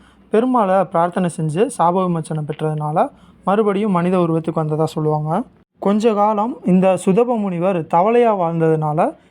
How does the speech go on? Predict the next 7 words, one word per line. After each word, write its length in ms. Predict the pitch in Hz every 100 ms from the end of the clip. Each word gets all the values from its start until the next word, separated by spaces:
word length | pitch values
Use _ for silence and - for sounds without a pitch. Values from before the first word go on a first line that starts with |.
| _ -
இவரை 260 | 202 208
வந்து 320 | 175 165 220
மண்டூக 520 | 185 170 214 277 247 233
ரிஷி 400 | 185 - 202 165
அப்படின்ற 380 | 160 165 160 160
பேரால 280 | 160 160 165
அழைக்கிறாங்க. 640 | 165 151 151 151 151 165